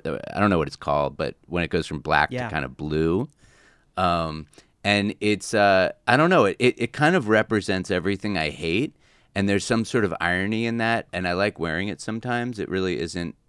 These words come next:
Speaker 1: my personality, but it's beautiful. It also comes from this kinda, like, I like the idea of, like, a chunk of gold you could grab during the apocalypse and, like,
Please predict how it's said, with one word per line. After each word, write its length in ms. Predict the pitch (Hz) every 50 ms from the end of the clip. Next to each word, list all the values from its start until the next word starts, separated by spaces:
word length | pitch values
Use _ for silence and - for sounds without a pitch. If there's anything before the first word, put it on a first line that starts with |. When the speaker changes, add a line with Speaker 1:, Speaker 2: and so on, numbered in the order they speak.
| _ -
Speaker 1:
my 160 | 82 85 82
personality, 760 | - - 90 80 - - 78 78 80 82 87 92 101 107 104
but 280 | - - 80 76 - _ _ _ _ _ _ - _ - _ _ _ _ -
it's 180 | - 104 -
beautiful. 500 | - - 107 113 107 107 95 107 101 95
It 120 | - 131 170
also 260 | 214 226 226 - 131
comes 260 | - 123 113 107 -
from 120 | - 107
this 160 | 101 95 - -
kinda, 240 | - 101 90 87 85
like, 360 | 80 73 69 67 - - - _ _ _ _ _ -
I 80 | - 92
like 260 | 92 95 98 101 -
the 160 | 107 110 98
idea 380 | 85 78 71 - 82 80 85 82
of, 60 | 76
like, 180 | 80 78 69 -
a 40 | 60
chunk 320 | - - - 78 80 -
of 140 | 82 76 71
gold 340 | 76 69 67 73 76 73 80
you 60 | 80
could 220 | - 76 71 69
grab 440 | - 73 69 67 67 73 78 80 80
during 220 | - 78 76 76
the 80 | 78 73
apocalypse 680 | 71 - 73 71 71 73 - 82 85 87 85 - - -
and, 100 | 76 71
like, 160 | 69 71